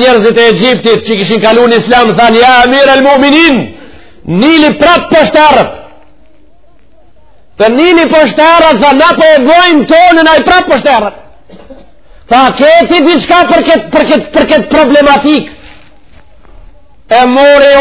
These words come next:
Umar i Madh radiallahu ta'ala anhu një laps, edhe një letër shumë të vogël edhe shkroi në ta: "Bismillahirrahmanirrahim. Ya Nilu,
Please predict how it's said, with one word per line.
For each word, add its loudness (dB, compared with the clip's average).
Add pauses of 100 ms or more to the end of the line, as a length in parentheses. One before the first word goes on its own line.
Umar 2
i -2
Madh 0
radiallahu 2
ta'ala 2
anhu 0
një -2
laps, 0 (1120)
edhe 2
një 0
letër 2
shumë 0
të -2
vogël 2
edhe 2
shkroi 0
në 0
ta: 0 (560)
"Bismillahirrahmanirrahim. 0 (580)
Ya 2
Nilu, 0